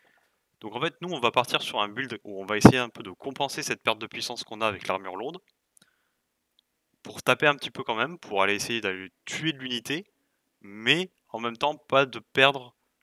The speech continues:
enfin de pouvoir tanker, euh, tous les dégâts qu'on va prendre. Je vais parler des autres améliorations qu'on n'a pas prises évidemment sur le, l'unité, pour que vous ayez tout en vue, et pas juste ce build-là.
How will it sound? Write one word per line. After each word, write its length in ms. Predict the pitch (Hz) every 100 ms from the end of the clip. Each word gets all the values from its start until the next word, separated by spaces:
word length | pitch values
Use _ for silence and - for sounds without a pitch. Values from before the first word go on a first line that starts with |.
| _ -
enfin 160 | 104
de 80 | 98
pouvoir 300 | - 135 -
tanker, 480 | 131 120 - 160 - _ _ _ _ -
euh, 100 | 98
tous 140 | - 117
les 60 |
dégâts 180 | 107 131
qu'on 140 | - 120
va 80 |
prendre. 220 | - - _ _ _ _ _ _ _ _ _ _ _ _ _ - - _
Je 120 | - -
vais 40 |
parler 240 | 110 120
des 200 | 113 101
autres 360 | 113 - - 98
améliorations 420 | 98 101 92 123
qu'on 120 | -
n'a 100 | 90
pas 160 | 82 107
prises 280 | - 123 104
évidemment 340 | 87 92 101
sur 180 | - 82
le, 300 | 80 78 80
l'unité, 440 | 82 87 82 156 _ _ _ - _ _
pour 120 | 92
que 60 | 80
vous 240 | 92 87
ayez 120 | 90 90
tout 200 | - 110
en 240 | 98 92 85
vue, 200 | - 160 _ _ -
et 80 | 82
pas 140 | 98
juste 260 | 107 123 -
ce 240 | - - 110
build-là. 400 | 101 95 95